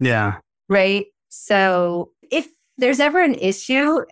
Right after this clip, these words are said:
Speaker 2: and thankfully nothing has been so detrimental, you know, we just talk to them like, "Hey, next time you do this, I know you don't answer the phones all the time. The next time you do, just make sure you say a X, Y, Z." You know?
Speaker 1: Mm-hmm, mm-hmm. That's interesting, Lil. I feel like you made a,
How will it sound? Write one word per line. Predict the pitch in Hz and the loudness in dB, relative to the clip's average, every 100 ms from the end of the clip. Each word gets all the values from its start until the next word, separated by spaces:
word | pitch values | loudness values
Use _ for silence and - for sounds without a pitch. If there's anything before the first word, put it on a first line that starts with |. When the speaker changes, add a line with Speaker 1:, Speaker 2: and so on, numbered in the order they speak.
| _ - | _ -2
Speaker 2:
and | 214 220 226 | 0 2 0
thankfully | 262 294 294 269 | 0 -2 0 -2
nothing | 220 226 233 | 0 0 -2
has | 220 185 | -4 -2
been | 190 208 | -4 -2
so | - 185 | 0 0
detrimental, | 180 180 - 170 165 202 160 151 | 2 -2 -2 -2 0 -2 -4 -2
you | 170 180 | 0 2
know, | 160 180 - _ _ | 2 0 -4 _ _
we | 269 | -2
just | 302 - | -2 0
talk | 214 | -2
to | 214 | 0
them | 254 | -2
like, | 247 | 0
"Hey, | 392 339 | 0 2
next | 233 226 - | 2 0 -2
time | 262 | -2
you | 233 | 0
do | 226 | 0
this, | 208 | 0
I | 208 | -2
know | 208 202 | 0 0
you | 202 208 | -2 -2
don't | 202 190 - _ _ | 0 0 -2 _ _
answer | 214 226 233 | -2 -2 -2
the | 214 | -4
phones | 247 269 233 | 0 0 2
all | 175 | 0
the | 175 | -2
time. | 180 170 175 226 _ _ | -4 -2 -2 -6 _ _
The | - | -2
next | 247 254 | -2 -2
time | - 269 | 0 2
you | 254 | 4
do, | 262 247 | 2 0
just | 240 247 | -2 -2
make | 247 - | -2 -2
sure | 277 | 0
you | 262 233 | 0 0
say | 226 226 214 208 - _ | -2 0 0 0 -6 _
a | 196 196 190 | -4 -4 -2
X, | 196 196 - | -4 -4 -4
Y, | 175 | -4
Z." | 180 - - _ | -4 -12 -20 _
You | - | 0
know? | 131 | 0
Speaker 1:
Mm-hmm, | 98 110 107 113 135 | 2 0 0 0 0
mm-hmm. | 113 113 107 101 - | 0 0 0 -2 -4
That's | 185 - | -6 0
interesting, | 175 175 160 110 98 | 0 0 -4 -4 -4
Lil. | 98 98 | -2 -2
I | 113 | -4
feel | - 156 | 0 2
like | 147 | 2
you | 139 | 2
made | 135 127 135 | 4 4 2
a, | 123 113 110 104 110 | 0 0 -2 -2 -6